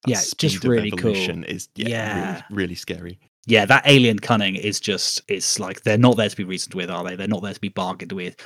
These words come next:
Speaker 2: or negotiated with. They are, you know, single-mindedly just consuming the whole galaxy. And
Speaker 1: Yeah,
Speaker 2: you're
Speaker 1: it's
Speaker 2: the
Speaker 1: like
Speaker 2: kind of,
Speaker 1: it
Speaker 2: the infinite nature of them, like
Speaker 1: Yeah.
Speaker 2: you say,
Speaker 1: If a
Speaker 2: petrifying.
Speaker 1: gwe-, if a great white shark is bearing down on you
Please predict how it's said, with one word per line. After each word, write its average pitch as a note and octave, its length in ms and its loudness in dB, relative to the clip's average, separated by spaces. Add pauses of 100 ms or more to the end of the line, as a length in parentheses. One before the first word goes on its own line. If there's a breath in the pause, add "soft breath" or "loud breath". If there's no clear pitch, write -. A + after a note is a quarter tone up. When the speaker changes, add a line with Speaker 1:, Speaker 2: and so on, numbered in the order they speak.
(120)
Speaker 2:
or A#2 100 4
negotiated F#2 560 -2
with. F#2 240 -10 (240 loud breath)
They G#2 160 2
are, F2+ 240 -2 (240 loud breath)
you A#2 80 0
know, G2 80 0
single-mindedly G2 1040 2
just - 200 -6
consuming F#2+ 460 -4
the - 120 -8
whole G2 120 -8
galaxy. - 560 -10 (240 loud breath)
And A2+ 120 0
Speaker 1:
Yeah, - 80 2
Speaker 2:
you're B2 80 4
Speaker 1:
it's - 80 0
Speaker 2:
the B2 60 4
Speaker 1:
like G#2+ 60 0
Speaker 2:
kind C#3 140 6
of, B2+ 60 4
Speaker 1:
it - 140 -10
Speaker 2:
the D3+ 80 2
infinite D3 440 6
nature C#3 340 4
of G2+ 140 0
them, D#2+ 280 -4
like G#2 180 2
Speaker 1:
Yeah. - 40 -6
Speaker 2:
you G#2+ 60 -2
say, G2+ 280 0
Speaker 1:
If - 60 -12
a - 40 -20
Speaker 2:
petrifying. - 460 0
Speaker 1:
gwe-, C#3 460 4
if - 120 -4
a B2 60 6
great C#3 260 2
white A2+ 180 2
shark F2+ 320 -2
is F#2+ 80 -4
bearing F#2 320 0
down F2 260 -6
on F2 140 -8
you F#2 240 -8